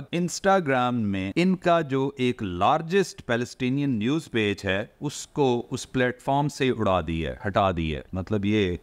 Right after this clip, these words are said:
बड़ी गलत सी बात है, गैर मुनासिब बात है यार। लड़ाइयाँ झगड़े तो होते रहते हैं कि इसका क्या है, वो एक अपना स्टांस है, उसको आप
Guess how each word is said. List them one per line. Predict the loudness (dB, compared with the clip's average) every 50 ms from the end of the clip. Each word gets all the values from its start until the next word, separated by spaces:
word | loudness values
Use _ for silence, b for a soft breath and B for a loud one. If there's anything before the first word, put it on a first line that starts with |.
| -10 _ -4
बड़ी | 0 0 0 0 0 -2 -4 0 2
गलत | 4 4 4 2 0 -2
सी | -4 -2
बात | -2 -2 -4 -6 -4 -2
है, | -2 0
गैर | 2 2 2 2 2
मुनासिब | 0 0 0 0 0 0 -2 -4 -2 0
बात | 0 0 0 -2 -4
है | -8 -8 -6 -4
यार। | -2 -2 0 0
लड़ाइयाँ | 0 0 0 0 0 0 0 0 0 -2
झगड़े | -4 -6 -4 -2 -2 -2 0
तो | -2 -2
होते | -4 -4 -2 -2 -2
रहते | 0 0 -2 -4 -4 -6
हैं | -6 -4 -6 -8
कि | -8 -8 -6 -6 -6 -6 -6 -8
इसका | -8 -6 -2 -2 -2 -2
क्या | 0 -2 0 2 2
है, | 2 2 2 0
वो | 0 -2 -2 -2 0
एक | 0 -2 -2 -4 -6 -6
अपना | -6 -4 -4 -4 -4
स्टांस | -4 -4 -2 0 0 0 -2 -2 -4
है, | -4 -4 -4
उसको | -6 -10 -10 -8 -4 0
आप | 0 0 0 0